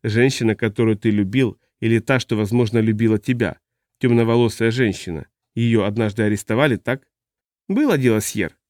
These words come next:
признался он. «Да, ее звали Катарина. Мне говорили, что это старомодное имя». Он запнулся и пожал плечами. «Как ты верно отметил, сьер, мы нажили неприятности. Она сбежала из-за какого-то ордена маниалов.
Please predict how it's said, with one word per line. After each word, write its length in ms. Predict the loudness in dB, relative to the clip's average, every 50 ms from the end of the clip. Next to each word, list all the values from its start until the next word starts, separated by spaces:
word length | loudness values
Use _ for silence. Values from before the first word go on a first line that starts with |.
| _ _
признался 480 | -2 -2 0 0 0 -2 -2 -4 -6 -6
он. 220 | -6 -8 -10 -12 _ _ _ _ _ _ _ -6
«Да, 260 | -2 0 0 -2 -2 _ _ -4
ее 200 | -2 0 0 0
звали 280 | 0 0 0 0 0
Катарина. 540 | -2 -2 -2 0 0 0 0 -2 -4 -8 -10 _ _ _ _ _ _ _ -4
Мне 160 | 0 0 0 2
говорили, 400 | 2 2 2 2 2 2 0 0
что 180 | 0 2 2
это 220 | 2 2 2 -2 -2
старомодное 640 | -2 -2 0 2 2 2 2 2 2 2 0 0
имя». 400 | 0 -2 -4 -4 -4 -6 -10 -14 _ _ _ _ _ _ _ _ _ 0
Он 120 | 2 2
запнулся 460 | 2 2 0 0 0 -2 -2 0 0 -2
и 120 | -2 -2
пожал 300 | -2 -2 0 0 -2 -2
плечами. 520 | -2 -4 -6 -6 -6 -10 -10 -10 -12 -14 -18 _ _ _ _ _ _ _ _ _ _ _ _
«Как 180 | -4 -4 -4 0
ты 200 | 2 2 2 2
верно 360 | 2 2 2 2 4 4 2
отметил, 400 | 2 2 0 -2 0 2 2 0
сьер, 320 | 0 0 0 0 0 -2 _ _ _ _ _
мы 180 | 0 2 2 4
нажили 380 | 4 4 4 4 2 2 4
неприятности. 840 | 4 4 2 2 2 2 2 0 0 -2 -6 -8 -8 -8 -12 -14 -14 -14 _ _ _ _ _ _ _ _ _ _ _ _ _
Она 200 | -2 0 0 0
сбежала 420 | 0 0 0 0 2 2 2 2 2
из-за 320 | 2 0 0 0 0 0
какого-то 480 | -2 -2 0 2 2 2 2 0 0 -2
ордена 480 | 0 0 0 2 2 2 2 2 2 4
маниалов. 580 | 4 4 4 4 4 2 0 -2 -6 -10 -12